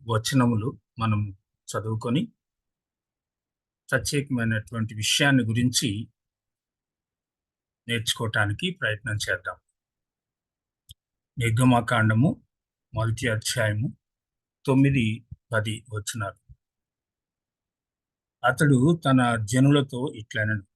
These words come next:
"ఇదిగో, ఇశ్రాయేలు సంతతి అయిన ఈ జనము మనకంటే విస్తారముగాను బలిష్టముగాను ఉన్నది.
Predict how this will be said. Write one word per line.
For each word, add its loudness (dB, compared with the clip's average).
"ఇదిగో, -4
ఇశ్రాయేలు 2
సంతతి -6
అయిన -6
ఈ 0
జనము 0
మనకంటే 2
విస్తారముగాను 0
బలిష్టముగాను -2
ఉన్నది. -6